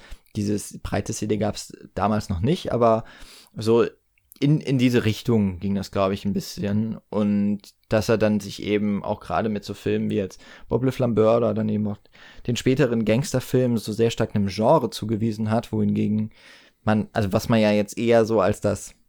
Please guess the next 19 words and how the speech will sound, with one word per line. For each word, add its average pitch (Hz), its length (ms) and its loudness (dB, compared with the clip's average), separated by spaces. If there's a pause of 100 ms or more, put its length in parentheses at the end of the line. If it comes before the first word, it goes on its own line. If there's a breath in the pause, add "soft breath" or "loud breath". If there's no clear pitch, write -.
(140)
Mainstreamige 135 800 2
eigentlich 131 380 -2
sehen 127 280 0
würde 123 220 2
aus 117 180 -2
heutiger 120 440 0
Sicht, 113 320 -6
ne? 113 280 -2
Also 104 180 -4
f-, - 200 -12 (400)
er 107 140 -4
hat - 280 -4 (340 loud breath)
auf 110 140 -4
jeden 135 160 0
Fall 131 140 2
so 113 120 4
aus 107 160 2
der 98 340 0 (1500)
filmanalytischen, 156 2000 0